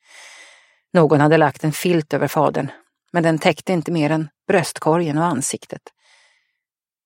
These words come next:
Benen låg ihop, med det ena benet över det andra, och skospetsarna pekade rakt upp.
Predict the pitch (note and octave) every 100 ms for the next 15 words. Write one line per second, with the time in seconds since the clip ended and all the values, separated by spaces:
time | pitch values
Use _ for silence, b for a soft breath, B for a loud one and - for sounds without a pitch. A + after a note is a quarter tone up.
0 | _ F3 E3+ E3 E3+ E3+ D#3 C#3+ D#3 -
1 | - - - _ _ - F3 D#3+ D3+ E3
2 | E3 D3 D#3 D3+ C#3+ C#3 F3 D3+ C#3+ -
3 | C#3+ b b b b b - F#3 - D#3
4 | - C#3+ D3 - D#3 D3+ F3+ - - -
5 | E3 C3 - -